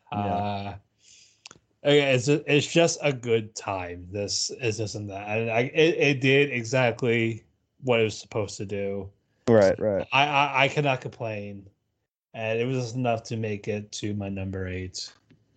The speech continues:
Speaker 2: for sure. Uh, alrighty, number seven. Uh, this is, was a little higher for me, but I understand why it was lower for you.
Speaker 1: Mm-hmm.
Speaker 2: Uh, Moriarty the Patriot.
Speaker 1: Mm-hmm, mm-hmm.
Speaker 2: Again, it did start off weak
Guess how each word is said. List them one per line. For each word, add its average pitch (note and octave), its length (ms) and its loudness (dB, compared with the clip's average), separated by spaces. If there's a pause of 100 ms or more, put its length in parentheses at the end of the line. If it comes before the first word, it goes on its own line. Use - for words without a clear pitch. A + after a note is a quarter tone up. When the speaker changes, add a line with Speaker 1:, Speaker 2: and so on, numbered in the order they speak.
(640)
Speaker 2:
for G#2+ 100 0
sure. F2+ 460 0 (520)
Uh, G#2+ 680 4 (280)
alrighty, F3 460 8
number E3 240 2
seven. D#3 540 2
Uh, B2+ 380 -2
this F#3 500 -2
is, D#3+ 140 -4
was D#3+ 300 0
a E3 60 0
little D#3 180 4
higher D3+ 300 4
for D3 140 -6
me, C#3+ 280 -2
but C#3+ 140 -2
I B2+ 120 -6
understand A#2+ 440 -6
why A#2 320 0
it - 20 0
was A2 180 -2
lower A2+ 180 -2
for A#2 160 -10
you. F3 440 2 (220)
Speaker 1:
Mm-hmm. A2+ 180 -4
Speaker 2:
Uh, A2+ 420 4
Moriarty D3 460 8
the A#2+ 100 -2
Patriot. D3+ 680 0 (260)
Speaker 1:
Mm-hmm, A2 480 -4
mm-hmm. G#2+ 140 -2
Speaker 2:
Again, E3+ 380 6
it C#3 280 0
did D#3+ 180 2
start F3+ 360 2
off E3 160 2
weak C3+ 500 -4